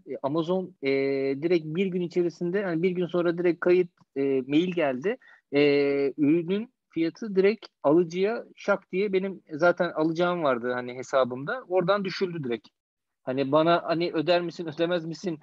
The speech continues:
iade et." herhangi bir şey çıkmadı. Çünkü alıcı bana "Ürün ulaşmadı." diye bana mail attı ondan sonra ve bir gün sonra,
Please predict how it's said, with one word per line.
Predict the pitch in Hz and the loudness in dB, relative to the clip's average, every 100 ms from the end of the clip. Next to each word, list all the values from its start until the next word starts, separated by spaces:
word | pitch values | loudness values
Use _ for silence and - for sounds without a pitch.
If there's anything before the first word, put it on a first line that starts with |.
| - _ - | -18 _ 0
iade | 151 170 170 160 180 | 4 4 2 0 -4
et." | - | -2
herhangi | 175 190 185 185 | -4 -4 -4 -6
bir | 175 | -6
şey | 202 185 | -4 -6
çıkmadı. | 202 202 139 131 | -6 -6 -6 -6
Çünkü | 170 147 | -8 -6
alıcı | - 151 165 170 185 - _ - | 0 0 0 0 -2 -4 _ -4
bana | 151 165 | -2 0
"Ürün | 185 175 185 | 0 0 0
ulaşmadı." | 180 190 185 185 170 170 | 0 -2 -4 -6 -4 -2
diye | 185 180 | 0 0
bana | 175 175 | -2 -2
mail | 175 190 160 | -2 0 -2
attı | - 190 311 _ _ _ | -2 -6 -6 _ _ _
ondan | 147 156 147 143 | -2 0 0 -2
sonra | 143 143 170 262 | -2 -2 -2 -4
ve | 180 202 185 | 0 0 2
bir | 190 | 0
gün | 190 | 0
sonra, | 175 170 165 240 - | -2 -2 -2 -4 -8